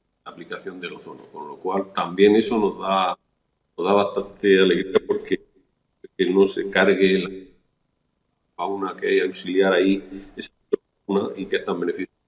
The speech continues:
la verdad que es bastante prometedor, ¿no? Y hay otra línea que se está trabajando y hay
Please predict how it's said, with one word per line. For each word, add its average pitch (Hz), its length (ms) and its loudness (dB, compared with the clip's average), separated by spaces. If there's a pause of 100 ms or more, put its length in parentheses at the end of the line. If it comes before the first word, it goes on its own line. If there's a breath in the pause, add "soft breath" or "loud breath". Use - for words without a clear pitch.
(440)
la 101 280 -2
verdad 85 240 -8
que 87 80 -10
es - 80 -14
bastante - 540 -14
prometedor, - 520 -20
¿no? - 180 -20 (680 soft breath)
Y 113 120 4
hay 143 100 10
otra 135 280 6
línea 139 400 8
que - 340 -6 (1080)
se 110 80 2
está 120 180 2
trabajando 120 480 4
y 123 80 4
hay 127 160 6